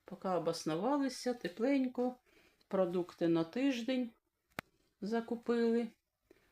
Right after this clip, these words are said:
Потому що пішком не дойдеш до магазинів. В магазині вони недалеко, ну, якщо машиною, но пішком ні. От як буде велосипед,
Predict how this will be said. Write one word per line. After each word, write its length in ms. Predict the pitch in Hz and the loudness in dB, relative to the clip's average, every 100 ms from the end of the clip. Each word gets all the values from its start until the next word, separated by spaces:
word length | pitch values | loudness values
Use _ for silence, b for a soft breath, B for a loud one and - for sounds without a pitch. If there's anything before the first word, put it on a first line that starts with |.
| b - | b -10
Потому 380 | 180 180 180 | -6 0 0
що 160 | 175 170 | 0 -2
пішком 440 | - 170 - 196 | -6 -8 -2 2
не 80 | 190 | 2
дойдеш 440 | 180 196 151 147 147 | 2 0 0 -2 0
до 100 | 147 | 0
магазинів. 580 | 151 156 147 143 147 | 2 2 -2 -2 2
В 40 | 160 | 4
магазині 640 | 160 165 160 165 156 - B B | 4 2 4 4 4 2 B B
вони 240 | 202 214 | 2 6
недалеко, 600 | 208 196 214 240 311 302 | 6 6 6 6 4 4
ну, 100 | 180 | 4
якщо 240 | 170 165 170 | 4 4 4
машиною, 560 | 165 - 147 131 143 165 _ b b b | 2 0 -4 -4 -6 -10 _ b b b
но 280 | 185 196 190 | 0 2 2
пішком 460 | 196 - 226 214 | -2 -2 2 4
ні. 300 | 170 139 135 - _ _ | 4 2 0 -6 _ _
От 300 | - 180 185 | -8 -4 0
як 160 | 185 165 | 2 2
буде 200 | 165 165 | 2 2
велосипед, 760 | 160 165 165 202 294 311 330 | 4 2 0 -4 2 4 4